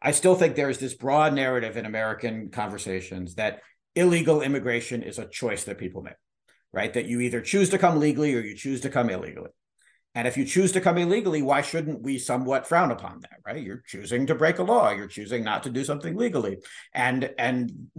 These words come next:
the narrative goes, "It's always been thus," right? "My ancestors came here legally. They made the right choices. They followed the rules. The people who don't are doing it differently."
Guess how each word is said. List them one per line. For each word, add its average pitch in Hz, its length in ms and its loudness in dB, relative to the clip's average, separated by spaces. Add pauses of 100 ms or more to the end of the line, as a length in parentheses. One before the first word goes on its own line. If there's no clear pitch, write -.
the 147 220 2
narrative 165 460 4
goes, 151 360 4
"It's 147 220 -6
always 139 340 0
been 127 220 -2
thus," - 440 -14
right? 127 280 -4 (160)
"My 208 180 4
ancestors 190 480 0
came 185 220 2
here 175 160 2
legally. 170 380 2
They 139 160 2
made 165 200 4
the 160 100 0
right 160 220 2
choices. 127 300 -10
They 127 140 -6
followed 147 320 2
the 143 80 -2
rules. 151 280 0
The 120 80 -6
people 147 260 -6
who 139 80 0
don't 135 300 2
are 123 80 0
doing 123 280 -2
it 120 100 -4
differently." - 380 -12